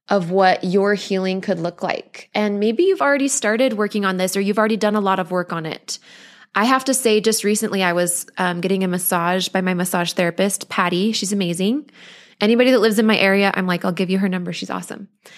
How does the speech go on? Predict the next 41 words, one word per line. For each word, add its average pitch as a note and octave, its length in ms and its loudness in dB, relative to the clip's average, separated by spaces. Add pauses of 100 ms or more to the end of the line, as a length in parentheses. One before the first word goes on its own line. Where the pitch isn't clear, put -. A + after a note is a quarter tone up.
(420)
And, F#3+ 600 2
um, F3+ 380 0
I'm F#3+ 100 0
in F#3+ 80 2
Denver, E3 300 -2
by E2 140 -2
the E2+ 60 -2
way. - 200 -4 (320)
So G3+ 480 0 (400)
I - 40 -2
was G3+ 80 0
on G#3+ 140 4
Patty's A3 340 0
table G3+ 680 2 (240)
and F#3+ 320 0
just, - 320 -4 (100)
like, E3+ 240 -2
started F3+ 280 -2
having E3 360 -4
tears A3 580 2
and, F#3 360 -4
and F3+ 200 -4
these E3 300 -4
memories G3 640 -2
come F#3 200 -4
up F3 220 -6
from F3+ 220 -4
this E3+ 180 -8
past - 360 -6
stuff. B3 300 0
And G3 160 -2
I A3+ 200 2
actually C4+ 340 -2
had G3 140 0
already F#3 240 0
done F#3+ 320 -2
some G#3+ 160 -2
of F#3+ 60 -4
that F3 160 -2
work, D3+ 240 -4
like, F3+ 260 -4